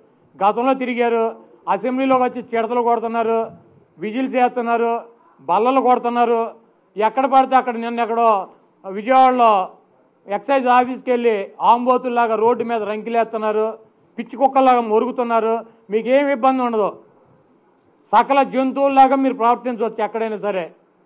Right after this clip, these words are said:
మీ ప్రాణాలకు ఎటువంటి ఇబ్బంది ఉండదు. కాకపోతే జగన్మోహన్ రెడ్డి గారితో యుద్ధం అంటే already నీ నాయకుడు చంద్రబాబు నాయుడికి మీకు రాజకీయ సమాధులు కట్టాడు.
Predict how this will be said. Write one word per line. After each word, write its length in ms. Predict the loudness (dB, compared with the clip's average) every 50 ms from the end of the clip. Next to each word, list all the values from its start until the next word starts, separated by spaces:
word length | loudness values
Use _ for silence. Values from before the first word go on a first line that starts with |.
| _ _ _ _ -4
మీ 120 | -4 -2
ప్రాణాలకు 540 | 0 2 4 4 4 4 4 4 4 4 2
ఎటువంటి 380 | 0 0 0 -2 -2 0 0 -2
ఇబ్బంది 320 | -2 0 -2 -2 -2 -2
ఉండదు. 320 | -4 -4 -4 -4 -4 -4 -6 -10 _ _ _ _ _ _ _ _ _ 4
కాకపోతే 1000 | 6 8 8 6 4 2 2 4 4 4 4 2 0 2 2 0 0 -4 -8 -16 -14 -6
జగన్మోహన్ 560 | -2 -2 0 0 0 0 0 2 2 2 2 0
రెడ్డి 200 | -2 -2 -2 -2
గారితో 280 | -2 -2 -2 -2 -4
యుద్ధం 320 | -6 -6 -4 -4 -4 -2 -2
అంటే 460 | -2 -4 -2 -2 -2 -2 -2 -4 -4 -4 -2 0
already 500 | 0 2 0 0 0 2 2 0 0 -2 -6 -10 -14 _ _ _ _ _ -6
నీ 160 | -4 -4 -2
నాయకుడు 420 | 0 2 4 4 4 2 0 -4
చంద్రబాబు 600 | -4 -4 -2 -2 -2 -2 -2 0 2 2 2 2 2
నాయుడికి 320 | -2 -2 -4 -4 -4 -8
మీకు 320 | -8 -6 -6 -6 -6 -4 -2
రాజకీయ 440 | 0 0 0 0 -2 -4 -8 -8
సమాధులు 540 | -8 -6 -6 -4 -2 -2 -2 -2 -2 -4 -6
కట్టాడు. 380 | -6 -8 -10 -10 -10 -12 -12